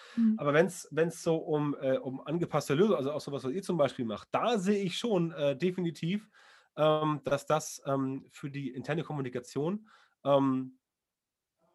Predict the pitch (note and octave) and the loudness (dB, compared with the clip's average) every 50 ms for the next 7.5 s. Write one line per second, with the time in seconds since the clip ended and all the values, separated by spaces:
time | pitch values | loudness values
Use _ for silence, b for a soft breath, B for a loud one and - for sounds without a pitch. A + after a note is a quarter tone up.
0 | _ _ _ _ _ _ _ _ _ B2 A2+ F3+ G3 F#3 - A3 F3+ F3+ E3 D#3+ | _ _ _ _ _ _ _ _ _ -4 -2 -2 0 0 0 4 6 6 6 6
1 | E3 - - _ _ _ - B2 G#2+ A#2 B2+ D#3+ G#3+ C4 - - - - A#2+ C#3+ | 4 0 -6 _ _ _ -18 -16 -2 2 4 4 4 2 0 -8 -8 0 4 6
2 | F3+ G#3 G#3+ - - - C3 B2 A#2+ A#2+ A#2 C3 A#2 C3 E3 F3+ F#3+ G3 G3+ G3+ | 6 6 4 2 -4 -16 -18 -18 -16 -4 0 2 4 4 6 6 6 8 6 6
3 | G3+ G#3 G#3+ - - _ - F3 D3 C#3+ C#3+ - D3+ D#3+ E3 D#3+ - - - D3+ | 4 2 -4 -10 -16 _ -10 -6 -6 -6 -4 -4 -4 -4 -2 -4 -4 -4 -8 -6
4 | C3+ - C#3 C#3+ D3+ D#3 D#3 D#3 D3+ - D3 C#3+ C#3+ C#3+ C#3+ - D3 - C#3 D3 | -2 2 2 2 2 2 -2 -4 -6 -4 -2 -2 -2 -2 -4 -10 -12 -10 -6 -4
5 | E3 D#3 E3 D3 B2+ B2 A#2+ C3 D3 C#3+ - E3 F3+ F3 - E3+ E3+ - D#3 - | 0 0 2 2 2 0 0 -2 -2 -2 -4 -6 -8 -6 -4 -6 -6 -6 -8 -6
6 | - C#3 C#3+ D3 - - - E3 E3+ F3 G3 F3+ E3+ F#3 F3+ F3 - F3 D#3 C#3+ | -2 -2 -2 -2 -6 -6 -2 0 0 0 0 -2 -2 -2 -2 -2 -2 -2 -2 0
7 | C#3+ C3 C#3+ B2+ C3 C#3+ F3 E3+ E3+ D#3+ | 0 0 0 2 4 4 4 4 2 -2